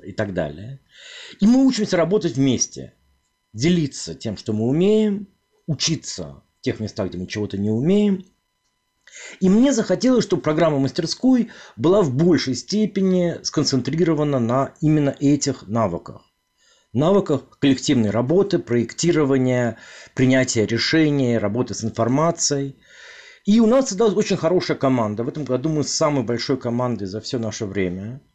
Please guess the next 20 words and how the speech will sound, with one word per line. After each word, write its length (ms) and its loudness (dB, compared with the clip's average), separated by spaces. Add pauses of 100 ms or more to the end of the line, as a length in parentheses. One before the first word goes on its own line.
(500)
преподавательской 760 -2
командой. 640 -6 (1300)
К 120 -2
нам 280 4
примкнули 1040 4
наши 280 0
коллеги 720 4
из 180 -6
школьной 380 2
лиги 260 2
Роснана, 960 -2 (100)
из 180 -6
других 500 -4
мест. 400 0
Мы 140 2
эту 160 -4
команду 420 0
собирали 460 0
целый 340 0
год. 460 -4